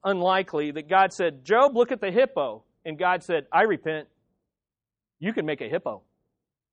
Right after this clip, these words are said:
I can't make a hi-, hippo. You can make a hippo. Hippos are scary. I repent. You're right." You, you know what I'm saying? It's kind of weird to look at a hippo and a crocodile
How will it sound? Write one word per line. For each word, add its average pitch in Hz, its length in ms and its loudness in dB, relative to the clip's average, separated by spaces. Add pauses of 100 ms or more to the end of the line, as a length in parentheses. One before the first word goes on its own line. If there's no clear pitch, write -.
(180)
I 139 140 -2
can't 247 240 -2
make 139 160 -8
a 117 80 -12
hi-, 139 120 -8 (160)
hippo. 151 460 -6
You 180 180 -4
can 359 120 4
make 185 160 -4
a 113 80 -14
hippo. 123 380 -8 (360)
Hippos 214 320 0
are 127 80 -12
scary. 151 400 -8 (540)
I 170 80 2
repent. 185 640 -4
You're 202 200 -2
right." 151 320 0 (560)
You, 214 180 -2
you 240 120 -6
know 262 60 -2
what 247 80 -2
I'm 214 60 -6
saying? 226 200 -4
It's 190 100 -12
kind 262 160 -2
of 220 80 0
weird 226 400 -2
to 165 80 -8
look 202 220 -2
at 185 80 -6
a 139 60 -6
hippo 226 360 0
and 160 80 -6
a 147 40 -6
crocodile 165 840 0